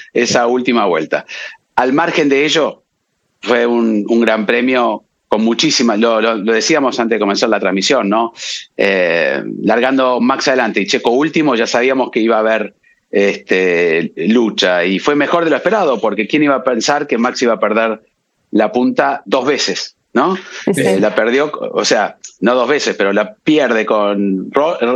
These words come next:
Speaker 1: eh, Russell y después con Hamilton. En medio de tres vueltas, en tres curvas ya, ya estaba tercero.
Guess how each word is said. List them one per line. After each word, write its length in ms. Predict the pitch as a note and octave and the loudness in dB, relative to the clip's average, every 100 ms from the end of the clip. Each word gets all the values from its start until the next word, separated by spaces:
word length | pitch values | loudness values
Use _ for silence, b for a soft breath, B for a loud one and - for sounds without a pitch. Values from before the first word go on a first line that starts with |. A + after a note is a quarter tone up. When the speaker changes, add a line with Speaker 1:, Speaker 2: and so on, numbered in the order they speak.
| G#2+ | 0
Speaker 1:
eh, 420 | G2+ F#2+ F#2 F#2 - - | 0 0 -2 -6 -10 -4
Russell 500 | G#2+ C#3+ - G3 G#3 B - | -2 0 0 -2 -2 B -2
y 100 | G#2+ | 0
después 200 | A2 C#3 | 0 0
con 120 | A#2 A2 | -2 -2
Hamilton. 460 | G#2+ F2 E2 F2 | -2 -2 -2 -2
En 140 | F2 G#2 | 0 2
medio 260 | A#2+ A#2+ | 2 2
de 120 | A2 | 0
tres 180 | F2+ A#2 | 0 0
vueltas, 480 | B2+ D3 C#3+ D3 - | 0 0 -2 -2 0
en 180 | A2 G#2+ | 0 0
tres 180 | B2 - | -2 -2
curvas 300 | D#3 D#3+ A#2+ | 0 0 0
ya, 200 | A2+ - | -2 -2
ya 120 | A#2+ | -2
estaba 220 | A2+ A#2 A2 | 0 0 0
tercero. 420 | G2+ - E2+ | -2 0 -2